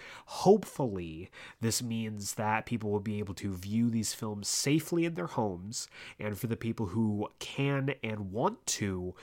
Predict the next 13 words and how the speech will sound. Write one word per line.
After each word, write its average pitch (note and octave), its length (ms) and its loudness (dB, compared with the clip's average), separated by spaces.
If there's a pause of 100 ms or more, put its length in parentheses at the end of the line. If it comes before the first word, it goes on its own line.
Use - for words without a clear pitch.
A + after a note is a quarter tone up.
(200)
view A2 200 4
them G2 200 -2
in G2+ 120 -4
a F#2+ 40 -4
theater, G2+ 540 2
that A2 400 2
experience G#2+ 580 -2
will G2+ 120 -2
be G2+ 180 -2
a F#2+ 60 0
bit G#2 240 0
more, G2 580 -2
um, F#2 480 -8